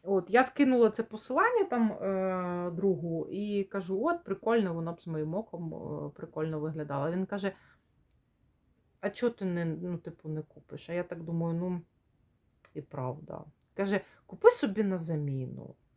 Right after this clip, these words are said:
Коротше, якось так в мене був настрій такий, і я вирішила, що треба підтримати вітчизняного виробника. Ну, вони дійсно виробники, вони самі це все роблять, в них свої дизайни. От. <laughs> І я вирішила відзначити,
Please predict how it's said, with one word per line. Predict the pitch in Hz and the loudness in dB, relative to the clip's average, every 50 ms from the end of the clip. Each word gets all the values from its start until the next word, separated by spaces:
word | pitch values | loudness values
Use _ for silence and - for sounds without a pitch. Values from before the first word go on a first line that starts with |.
| _ _ _ _ _ _ _ _ _ _ _ _ _ _ _ - | _ _ _ _ _ _ _ _ _ _ _ _ _ _ _ 0
Коротше, | - 262 339 330 - 330 | 2 2 2 4 6 6
якось | 349 339 302 285 - | 6 6 6 2 2
так | - 302 330 - | 2 0 0 2
в | 240 | 0
мене | 233 269 254 254 240 | 2 2 4 2 2
був | 214 233 233 226 | 2 2 2 2
настрій | 233 269 294 - - - 214 190 180 | 4 4 2 2 0 0 0 0 0
такий, | - - 156 - - 160 151 151 | -2 -6 -14 -10 -6 -4 -2 -2
і | 143 - - 175 175 180 180 180 180 175 175 175 | -4 -4 -4 -6 -4 -4 -2 -2 -2 0 0 0
я | 170 190 190 190 | 2 2 2 2
вирішила, | 170 165 170 170 165 165 - 165 156 151 151 | 2 0 -2 -2 -4 -4 -6 -6 -6 -6 -6
що | 151 - - - 151 147 147 139 - _ - - - _ _ _ - - - - - _ _ _ _ _ _ _ _ - - | -6 -8 -10 -8 -6 -4 -4 -4 -6 _ -20 -20 -20 _ _ _ -10 -8 -8 -10 -16 _ _ _ _ _ _ _ _ -10 0
треба | - 233 233 202 214 | 4 6 10 10 10
підтримати | 214 - 214 - - 202 196 175 165 151 - 165 151 | 8 6 -2 0 4 4 6 6 4 2 0 -2 -2
вітчизняного | 160 156 - - 180 170 170 147 143 143 151 165 | -2 -4 -6 -6 -4 0 2 2 2 2 0 0
виробника. | 160 165 170 165 170 175 202 226 247 - 415 427 | 0 2 4 4 4 4 4 4 8 8 10 10
Ну, | 320 196 196 226 247 | 10 8 8 8 6
вони | 226 208 180 139 180 208 254 254 240 | 6 6 2 2 6 6 8 8 8
дійсно | 202 196 220 196 - - 180 165 | 6 6 4 2 2 0 -4 -2
виробники, | 156 165 165 175 170 170 190 214 220 - 415 | 0 0 0 0 0 0 0 0 4 6 6
вони | 349 233 202 190 190 | 6 6 4 2 0
самі | - - 196 185 175 170 | 0 0 0 0 0 -2
це | 165 - 165 | -2 -6 -10
все | 165 - - 190 | -12 -8 -4 0
роблять, | 247 320 320 254 208 175 - | 0 0 2 2 0 0 0
в | 180 | -4
них | 175 170 | -6 -6
свої | - - - 175 165 | -6 -8 -6 -6 -6
дизайни. | 151 156 - - 208 254 285 254 214 185 170 - _ - - - - - - - - _ | -6 -8 -6 -2 2 2 2 2 2 0 -2 -4 _ -18 -20 -20 -20 -20 -20 -20 -16 _
От. | - 156 175 170 156 156 - - | -4 0 2 2 2 2 2 4
<laughs> | - 220 214 - - - | 4 4 4 4 6 8
І | 226 240 240 226 214 202 | 8 8 10 8 6 8
я | 226 240 247 240 220 196 151 151 | 8 8 10 10 8 8 6 4
вирішила | 185 175 220 226 220 214 214 - 202 196 196 180 | 4 6 6 6 6 4 2 0 -2 0 0 0
відзначити, | 190 180 180 196 196 196 185 175 - - 175 - - 170 160 151 147 143 139 - | 0 -2 0 0 2 2 2 0 0 -6 -10 -10 -8 -6 -4 -2 0 0 -2 -2